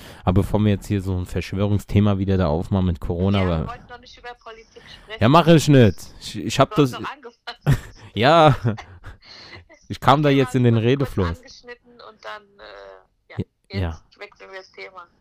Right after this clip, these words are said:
Speaker 1: Ja. Soll ich dir meinen Lieblingswitz noch erzählen?
Speaker 2: Ja, gerne.
Speaker 1: Fliegt ein Kuckuck übers Meer, sieht ein Hai.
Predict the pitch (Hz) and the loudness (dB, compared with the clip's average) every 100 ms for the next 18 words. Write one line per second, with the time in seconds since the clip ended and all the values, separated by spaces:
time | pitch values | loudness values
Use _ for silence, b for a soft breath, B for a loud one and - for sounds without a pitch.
0 | _ 98 - _ _ _ _ _ - - | _ -6 -6 _ _ _ _ _ -20 -6
1 | - 110 120 113 110 120 131 - 120 - | -2 0 0 0 0 0 -2 -2 -4 -2
2 | 117 120 - 127 147 - _ _ _ _ | -2 -2 0 -2 -2 -8 _ _ _ _
3 | _ _ _ 202 202 190 196 - - - | _ _ _ -16 -16 -16 -20 -20 -20 -20
4 | _ - 117 123 - 135 139 135 123 113 | _ -8 -4 -2 0 0 -2 -4 0 0
5 | - 104 104 92 - _ _ - 101 104 | 0 0 0 0 -4 _ _ -8 -6 -2
6 | 85 98 104 | -2 0 -2